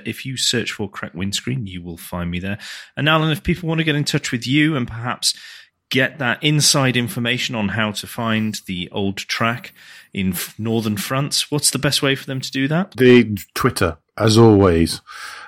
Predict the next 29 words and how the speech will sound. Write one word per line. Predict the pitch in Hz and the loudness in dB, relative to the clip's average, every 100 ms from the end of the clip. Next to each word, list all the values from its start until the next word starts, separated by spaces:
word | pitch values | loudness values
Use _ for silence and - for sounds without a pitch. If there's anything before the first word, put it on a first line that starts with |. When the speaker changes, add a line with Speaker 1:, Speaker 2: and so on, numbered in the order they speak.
| - | -2
Speaker 2:
um, | 101 107 104 104 | 4 4 4 4
where | 110 | 6
I'm | 98 104 - | 6 4 2
at | 113 110 - - | 2 2 -2 4
A | 113 104 | 6 6
J | 110 98 | 6 6
P | - 104 95 | 4 4 4
Bradley. | 90 98 87 90 - - | 4 0 2 0 0 -6
That's | - - | -6 -4
B | 95 | 2
R | 90 - | 2 2
A | 90 | 0
D | 82 87 85 - | 2 2 2 0
L | 90 82 - | 0 0 -2
E | - 101 95 - | -8 -8 -8 -8
Y. | 92 87 90 85 78 90 82 _ _ - - - - | -6 -2 -2 0 -2 -4 -8 _ _ -20 -20 -20 -2
Uh, | 220 | 4
we'll | 139 123 220 | 8 10 10
be | 190 | 10
back | 156 156 127 - 117 | 8 8 6 2 6
next | 156 247 254 269 | 10 10 8 8
week, | 165 - - | 8 6 -2
but | 220 | 6
until | 254 226 240 | 8 10 10
then, | 185 131 120 | 10 8 6
I've | 180 202 | 4 6
been | 170 | 6
Alan | 170 165 | 8 10
Bradley. | 170 170 175 | 8 8 6